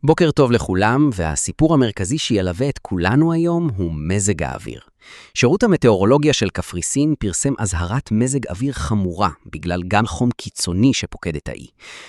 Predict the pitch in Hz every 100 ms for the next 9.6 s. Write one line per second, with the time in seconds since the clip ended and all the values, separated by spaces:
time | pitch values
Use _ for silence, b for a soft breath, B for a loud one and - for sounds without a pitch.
0 | B - - 151 156 190 285 247 160 131
1 | 107 - 214 - 135 101 131 175 151 -
2 | 98 92 143 202 170 101 85 113 98 -
3 | 104 110 165 165 147 - - 147 160 143
4 | 113 117 135 - 92 - 151 123 73 67
5 | - - - 78 80 95 87 - 80 -
6 | 80 143 247 B B B 98 - - 254
7 | - - - 107 - - - 76 69 -
8 | 87 107 87 - 98 107 95 - 107 101
9 | 78 71 82 185 87